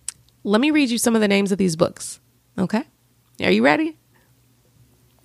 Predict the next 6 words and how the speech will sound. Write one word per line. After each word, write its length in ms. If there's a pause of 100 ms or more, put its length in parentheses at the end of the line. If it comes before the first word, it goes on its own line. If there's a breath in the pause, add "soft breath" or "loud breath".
(800 soft breath)
Black 300
Man's 340
Kryptonite. 640 (1600 soft breath)
Her 260
Black 400
Neighbor. 520